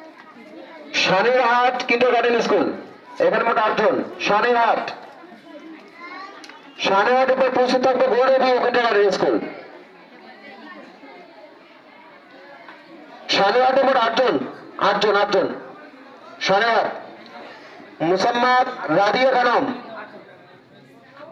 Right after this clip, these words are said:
রোজামণি, মৌমিতা খানম, জিনাত তাসনিম,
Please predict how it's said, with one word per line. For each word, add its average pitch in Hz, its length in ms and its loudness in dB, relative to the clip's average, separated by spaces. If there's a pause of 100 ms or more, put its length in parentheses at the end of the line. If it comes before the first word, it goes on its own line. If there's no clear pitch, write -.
(120)
রোজামণি, 247 600 2 (1600)
মৌমিতা 254 600 2 (100)
খানম, 240 400 2 (1800)
জিনাত 254 340 0 (180)
তাসনিম, 220 560 0